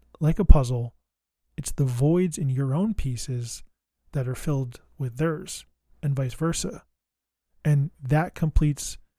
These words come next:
this beautiful, imperfect picture. And that's okay for things to be less than perfect. Wow, <laughs> I,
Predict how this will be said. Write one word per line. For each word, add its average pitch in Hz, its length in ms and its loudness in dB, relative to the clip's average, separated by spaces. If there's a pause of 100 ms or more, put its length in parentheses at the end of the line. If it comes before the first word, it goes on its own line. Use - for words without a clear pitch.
(200)
this 131 380 -6
beautiful, 147 880 0 (320)
imperfect - 680 4
picture. - 480 2 (880)
And 147 160 2
that's 147 200 2
okay 147 600 2
for - 160 -4
things 139 580 -2 (340)
to - 80 -4
be 143 100 4
less 131 220 4
than 127 120 -2
perfect. - 540 -2 (1400)
Wow, 143 460 2
<laughs> - 40 -20
I, 160 340 4